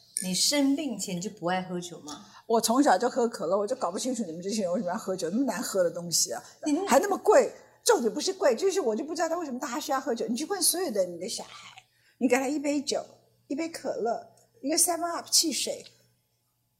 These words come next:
Speaker 2: 有，有人会要喝酒吗？所以我觉得你们这些爱喝酒的人一定有什么哈，hidden 的，一定有那种 hidden 的，就是说隐藏的，隐-，我，你也没有什么压抑啊，你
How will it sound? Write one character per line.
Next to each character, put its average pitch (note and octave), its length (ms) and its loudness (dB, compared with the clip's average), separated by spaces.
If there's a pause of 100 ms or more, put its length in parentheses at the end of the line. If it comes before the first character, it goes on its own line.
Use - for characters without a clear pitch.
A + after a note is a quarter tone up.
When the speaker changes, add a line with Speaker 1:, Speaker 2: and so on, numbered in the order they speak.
(600)
Speaker 2:
有， F#3 360 2
有 G#3 140 6
人 A3+ 180 4
会 D#4+ 100 0
要 D4 140 0
喝 D4 180 -4
酒 A3 200 -4
吗？ E3 280 -14 (420)
所 - 180 4
以 - 20 8
我 D#4+ 80 8
觉 A#3 140 2
得 F#4+ 40 4
你 D4 120 4
们 B3 160 2
这 D#4 120 0
些 C#4+ 220 4 (100)
爱 C#4 140 -2
喝 B3 160 0
酒 E3+ 180 -4
的 D#3+ 60 -4
人 C3 240 -8
一 A3 80 -4
定 C4+ 140 4
有 F3+ 80 -8
什 E3 120 -14
么 E3 120 -12
哈， - 260 -16 (380)
hidden E4 640 6
的， - 160 -8 (140)
一 A#3 100 -2
定 - 20 -2
有 A#3 80 0
那 C4+ 100 2
种 F#3+ 220 -2
hidden B3+ 420 -4
的， - 140 -18
就 - 60 -20
是 A#3 80 -4
说 A3+ 160 -2 (380)
隐 G#3+ 300 4
藏 G3 480 -4
的， G#3 240 -4 (1400)
隐-， A3 260 -6 (460)
我， A3 140 2
你 C4+ 240 0
也 D#4+ 80 2
没 G#3+ 100 0
有 F3 80 -4
什 D#3 80 -8
么 D#3 80 -10
压 E3 260 -2
抑 E3 160 -10
啊， C3 140 -4
你 F#3+ 120 -4